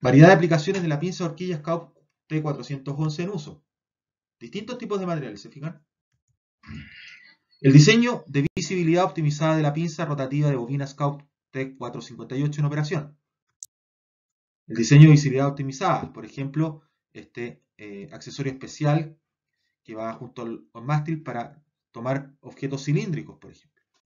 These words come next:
Para casos de extrema dureza,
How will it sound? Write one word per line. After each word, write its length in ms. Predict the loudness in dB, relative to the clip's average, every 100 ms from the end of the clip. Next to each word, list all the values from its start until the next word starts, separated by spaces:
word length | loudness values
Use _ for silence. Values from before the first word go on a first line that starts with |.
| _ _ _ _ _ _ _ _ _ _ _ _ _ _ _ _ _ _
Para 180 | -2 4
casos 260 | 6 6
de 60 | 4
extrema 320 | 0 0 2
dureza, 420 | 2 0 -4 -14